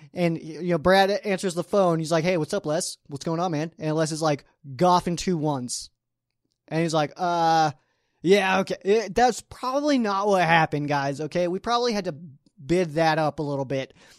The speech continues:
We probably started with just Goff in, like, a three, something like that. And then, and it's like, "Well, we, I, hey, I mean, Denver's offering a one." It's like, "All right, we'll give you two ones. I know that there's this nine, but we'll give you two of 'em." And like, "Okay, fine."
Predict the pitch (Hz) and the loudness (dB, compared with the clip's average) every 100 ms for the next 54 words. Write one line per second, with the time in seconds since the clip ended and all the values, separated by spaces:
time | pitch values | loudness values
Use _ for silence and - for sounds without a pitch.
0 | - 151 - 202 254 285 277 269 226 214 | -16 -14 0 6 6 4 -2 -2 0 0
1 | 208 156 170 170 - 160 156 160 151 147 | 0 0 0 0 0 2 4 2 -2 -4
2 | 135 - 170 160 160 160 160 156 - - | -6 -8 -2 0 2 4 2 0 -6 -20
3 | _ - 175 165 156 156 151 156 - 160 | _ -4 2 2 4 4 6 4 4 2
4 | 160 160 151 - _ _ - 156 160 160 | 4 4 2 -2 _ _ 0 2 2 2
5 | 139 139 185 185 156 151 160 196 131 147 | 2 2 2 0 -2 0 2 4 2 0
6 | 143 147 160 175 175 170 185 180 160 139 | -2 -4 -4 -4 -2 -2 -4 -4 -2 -2
7 | 170 160 127 - 147 165 196 165 165 170 | -4 -6 -10 -6 -6 -2 -2 -2 -4 -4
8 | 170 131 - 185 139 120 127 143 185 220 | -8 -6 -4 -2 -2 -4 -4 0 2 2
9 | 196 190 175 165 180 175 156 170 170 151 | 2 2 2 2 2 2 2 0 0 -2
10 | 143 - 143 127 123 - _ _ 139 139 | -4 -2 -2 -2 -6 -16 _ _ -8 -6
11 | - 135 - 120 120 | -6 -8 -6 -6 -8